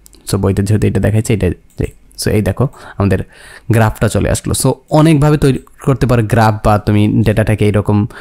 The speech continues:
করে উপস্থাপন করতে পারো। So, এটার তুমি কালারটা চেঞ্জ করতে পারবা চাইলে। So, এই যে এখানে কালারটা যদি আমি রেড করে দিই, এখানে কালারটা রেড হয়ে যাবে।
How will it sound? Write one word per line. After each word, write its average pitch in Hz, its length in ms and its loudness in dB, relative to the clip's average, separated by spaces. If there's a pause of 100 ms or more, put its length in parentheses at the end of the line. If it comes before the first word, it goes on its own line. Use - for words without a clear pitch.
(220)
করে 110 180 0 (140)
উপস্থাপন 110 400 2
করতে 110 240 -2
পারো। - 200 0 (240)
So, 117 260 0
এটার 120 220 2
তুমি 117 200 0
কালারটা 113 400 2
চেঞ্জ 110 260 0
করতে 107 220 0
পারবা 104 200 2
চাইলে। 104 360 0 (480)
So, 113 60 0 (360)
এই 113 120 2
যে 104 160 2
এখানে 104 220 0
কালারটা 101 380 0
যদি 101 180 0
আমি 101 260 0 (180)
রেড 107 160 -2
করে 104 180 0
দিই, 123 120 -2 (120)
এখানে 107 180 0
কালারটা 104 300 -2
রেড 104 160 -2
হয়ে 101 100 0
যাবে। - 120 -2